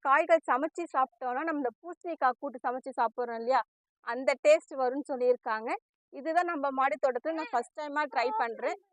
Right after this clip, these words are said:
இதுவுமே வந்து ட்ரை பண்ணிட்டு நான் சமைச்சு உங்களுக்கு காமிக்கிறேன் எப்படி இருக்கு அப்படின்ட்டு.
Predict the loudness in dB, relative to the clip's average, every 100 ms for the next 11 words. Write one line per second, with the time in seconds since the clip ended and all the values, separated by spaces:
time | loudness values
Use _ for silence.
0 | -20 _ -12 -8 -6 -4 -4 -4 -2 -2
1 | 2 0 0 -6 -6 -6 -6 -4 -4 -2
2 | -2 -2 -2 -2 -2 -2 -2 0 -2 -2
3 | -4 -4 -4 -2 -4 -4 -2 -2 -2 0
4 | 0 0 -4 -6